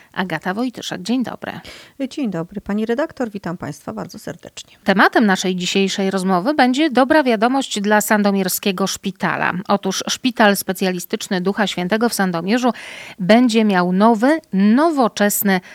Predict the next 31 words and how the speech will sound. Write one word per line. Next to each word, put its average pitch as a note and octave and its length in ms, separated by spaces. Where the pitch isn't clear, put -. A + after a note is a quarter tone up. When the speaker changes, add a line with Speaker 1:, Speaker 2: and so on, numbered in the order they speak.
Speaker 1:
rezonans F#3+ 840
magnetyczny, G3 760
a A#3+ 160
ponad D4 540
trzy - 240
miliony G3 420
złotych F3+ 380
udało F#3 360
się F3+ 280
pozyskać F3+ 640
z F#3 160
rezerwy G#3 480
celowej D#3+ 360
budżetu F#3 440
państwa. - 440
Speaker 2:
Tak, - 160
bardzo F3+ 260
cieszę G3+ 360
się F3+ 200
z - 120
tego, F3+ 300
że E3 120
pan E3+ 200
premier F#3+ 300
Mateusz F#3 420
Morawiecki, F3 680
wsłuchując A3 640
się F#3+ 460
w F3+ 100
moją F#3+ 300
prośbę, F3 640